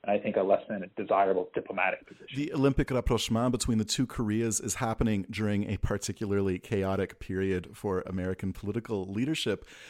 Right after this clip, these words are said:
Speaker 2: There's still no American ambassador in Seoul. And the offer to Victor D. Cha for the R O K ambassador position was rescinded last month by the Trump administration,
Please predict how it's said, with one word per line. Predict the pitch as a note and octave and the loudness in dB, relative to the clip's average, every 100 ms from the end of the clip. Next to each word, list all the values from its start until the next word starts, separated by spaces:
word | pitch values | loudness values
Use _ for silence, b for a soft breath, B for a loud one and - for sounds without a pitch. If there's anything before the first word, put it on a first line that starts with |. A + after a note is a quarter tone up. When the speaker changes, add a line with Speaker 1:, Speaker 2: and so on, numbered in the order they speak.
| B B | B B
Speaker 2:
There's | C3+ | 4
still | - E3+ G#3 | 4 4 2
no | F#4 | 0
American | C4 A2 A2 A#2 A#2+ | 0 2 2 0 0
ambassador | G#2+ F#2 D2+ F2 - C#3 D3 | -2 -2 -2 -2 -2 -2 -4
in | A#2+ G2+ | -2 0
Seoul. | - - A#2+ F2 F2+ D3+ b b b b | 0 0 2 2 -2 -6 b b b b
And | B2 A#2 A#2 | -2 2 2
the | A#2+ | 2
offer | B2 C3+ - | 4 4 4
to | D3 | 0
Victor | A#2 - A#2 | 0 0 -2
D. | G#2+ G#2 | -2 -2
Cha | - A2 A2 | 0 2 2
for | - | 0
the | G#2+ | -2
R | G#2+ G#2 | 0 0
O | |
K | G2+ G#2 | 0 -2
ambassador | G2 F#2+ F#2+ - | -2 -2 -4 -6
position | - F#2+ F2 A#2+ - A#2 | -6 -4 -2 -2 -2 -2
was | A#2 F2+ | -2 -4
rescinded | G2 G2 - C3+ D3 C#3 A#2+ | -4 -2 0 0 0 -2 -2
last | G2 F#2 - | -4 -4 -4
month | G2 B2 G3+ - | -2 -2 -4 -4
by | |
the | G2+ | -4
Trump | - G2 F2+ | -4 -6 -6
administration, | F#2 F#2 - G#2 - | -6 -4 -2 -2 -2